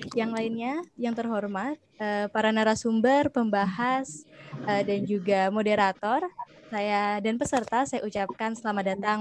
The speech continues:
pada webinar Diplomasi Budaya Rempah. Baiklah, eh, sesuai dengan, eh, jadwal, yang pertama di sini setelah pembukaan oleh M C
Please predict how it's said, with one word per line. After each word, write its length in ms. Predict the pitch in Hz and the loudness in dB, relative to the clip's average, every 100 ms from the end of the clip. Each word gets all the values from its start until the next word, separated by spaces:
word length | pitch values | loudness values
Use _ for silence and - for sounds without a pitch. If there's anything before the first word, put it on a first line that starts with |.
| 220 | -2
pada 400 | 190 185 190 190 | -4 0 2 4
webinar 560 | 185 170 185 190 185 190 | 2 0 -2 0 0 -2
Diplomasi 800 | 180 - 190 185 185 - 185 185 | -6 -4 -4 -2 -4 -4 -4 -2
Budaya 480 | 180 180 170 170 175 | -2 0 0 -2 -6
Rempah. 320 | 180 170 160 - - - - - - - - - - - - - - - - | -10 -6 -6 -6 -16 -20 -20 -20 -20 -16 -14 -14 -12 -10 -10 -10 -10 -8 -6
Baiklah, 480 | 214 196 190 226 359 _ _ - - | -4 -2 -2 -2 -4 _ _ -20 -6
eh, 240 | 240 240 | 0 0
sesuai 480 | 247 262 277 277 262 | 2 2 4 6 8
dengan, 800 | 220 214 220 220 214 214 220 220 - | 8 4 2 0 -2 -2 -4 -6 -6
eh, 480 | 202 190 185 185 196 - - - - - - - | -6 -4 -4 -6 -10 -16 -18 -18 -18 -18 -20 -2
jadwal, 640 | 208 196 190 170 190 311 - _ - - - - | 2 4 4 2 2 -2 -8 _ -20 -8 -8 -2
yang 80 | 254 | 2
pertama 400 | - - 277 320 | 4 6 6 6
di 160 | 254 | 4
sini 320 | - 233 214 277 | 2 2 2 2
setelah 480 | - 226 220 226 | 2 4 6 6
pembukaan 560 | - 220 202 214 214 214 | 4 4 6 6 6 4
oleh 240 | 220 214 | 4 4
M 160 | 214 196 | 2 0
C 320 | 190 233 311 | -2 0 0